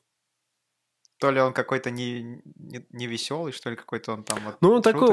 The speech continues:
Speaker 1: не
Speaker 2: очень
Speaker 1: понимает.
Speaker 2: правильный, хороший, как
Speaker 1: Там вот
Speaker 2: обычно,
Speaker 1: девчонка
Speaker 2: знаешь.
Speaker 1: с ним там пытается как-то, он, э, не понимает её там приколов,
Speaker 2: <laughs>
Speaker 1: всё как дурачок.
Speaker 2: Да, да.
Speaker 1: А там к нему явно просто подкат, он такой: "Я этого не помню, такого вообще не было".
Speaker 2: Так она не подкат, она, типа, дружить с ним хочет.
Speaker 1: Ну, это я уж так называю просто, ну,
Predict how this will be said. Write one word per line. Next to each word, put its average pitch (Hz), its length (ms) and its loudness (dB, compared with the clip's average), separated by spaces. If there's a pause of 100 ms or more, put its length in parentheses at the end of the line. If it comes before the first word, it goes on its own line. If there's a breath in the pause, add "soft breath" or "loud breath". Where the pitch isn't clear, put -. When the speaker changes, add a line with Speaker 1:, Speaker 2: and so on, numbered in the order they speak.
Speaker 1:
не - 80 -2
Speaker 2:
очень - 20 -2
Speaker 1:
понимает. 196 480 6
Speaker 2:
правильный, 156 160 6
хороший, 156 440 4
как 127 140 0
Speaker 1:
Там 139 140 10
вот 143 120 4
Speaker 2:
обычно, 131 60 2
Speaker 1:
девчонка 131 460 6
Speaker 2:
знаешь. 113 80 2
Speaker 1:
с - 80 -6
ним 113 100 -10
там 113 160 -6
пытается 147 380 0
как-то, 113 240 -6
он, 113 180 -12 (120)
э, 117 380 -20
не 123 120 -12
понимает 127 500 -2
её 113 80 -6
там 110 180 -8
приколов, 160 600 2
Speaker 2:
<laughs> 151 280 4
Speaker 1:
всё - 160 -4
как 123 440 -2
дурачок. 135 600 0
Speaker 2:
Да, 131 340 4
да. 127 400 4
Speaker 1:
А 160 60 6
там 156 140 4
к - 80 -16
нему 147 120 -2
явно 139 300 4
просто 123 240 -4
подкат, 139 340 0
он 123 120 -2
такой: 120 680 -6
"Я 147 80 6
этого 151 200 2
не 156 120 0
помню, 135 420 2
такого 123 280 4
вообще 127 220 2
не 120 160 -4
было". 104 360 -10
Speaker 2:
Так - 100 4
она 151 160 8
не 151 100 2
подкат, 151 420 4
она, 131 220 4
типа, - 200 -4
дружить 135 380 2
с - 80 -6
ним 110 120 -2
хочет. - 540 -6
Speaker 1:
Ну, 190 160 0
это 214 200 6
я 180 100 6
уж 175 80 -4
так - 200 0
называю 151 440 0
просто, 104 280 -14
ну, 110 320 -12